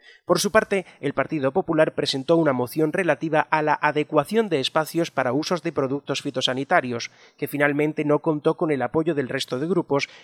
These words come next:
ya que, como indicó la concejal del área de Agricultura, Alba Ávila,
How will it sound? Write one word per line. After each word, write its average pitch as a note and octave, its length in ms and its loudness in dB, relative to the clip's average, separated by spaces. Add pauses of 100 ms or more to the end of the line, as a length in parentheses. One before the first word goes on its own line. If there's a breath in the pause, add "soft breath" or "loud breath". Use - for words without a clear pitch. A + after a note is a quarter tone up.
ya G3 180 2
que, F#3+ 220 -2
como D#3 240 2
indicó D3+ 360 2
la F#3 100 4
concejal D3+ 500 -2
del C#3 180 0
área C#3+ 260 2
de B2+ 100 0
Agricultura, C3 720 -2 (160 loud breath)
Alba C3 400 4
Ávila, B2 340 0